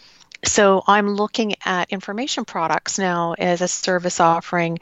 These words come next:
so that I can help people beyond just this, you know, private client experience. So things like resources, creating scripts for people, creating, um,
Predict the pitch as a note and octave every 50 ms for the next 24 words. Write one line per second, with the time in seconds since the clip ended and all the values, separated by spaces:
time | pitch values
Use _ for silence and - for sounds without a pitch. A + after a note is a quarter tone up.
0 | - - - - - - - - - - G3+ F#3+ F#3 F3+ - - - A#3+ A#3+ C4
1 | C4+ B3+ B3 G#3+ E3+ - - - - F#3 - - E3+ E3 D#3+ D#3+ - F#3 F3+ F3+
2 | F3 F3 E3+ E3 E3 E3 E3+ F3 - - _ _ _ _ _ - - F#3+ F3 -
3 | - - - - - F#3+ F3 E3+ E3 E3+ - - F#3+ F3+ F3 F3 E3+ - - -
4 | - F3 F3 E3+ E3+ E3 - - - - - - C#4 C#4+ G#3 - - - G#3 -
5 | - - - - - - - - - - - - - - G#3 F#3+ F#3 F#3 - -
6 | F#3+ F#3 F3+ F3+ F3+ F3+ F3+ F3+ F3 F3+ F3+ E3+ E3+ E3+ E3 E3 E3 D#3+ - A#3+
7 | C#4+ D#4+ D4+ G3+ E3+ D3+ D#3 - - - - - - - - - - - G3 F#3
8 | F#3 F3+ F3 F3 F3 F3 - - - - - F4 F4+ - - - - - F#3 F3
9 | - - D#3+ D#3+ _ - - D#3 D#3+ - - - - - - - G#3 G3+ F#3+ F#3+
10 | F#3 F3+ F#3 F#3 F3+ F3+ F#3 F#3 - - - - - - - - - - - F3+
11 | F3 F3+ F3 F3 F3 F3 E3+ F3+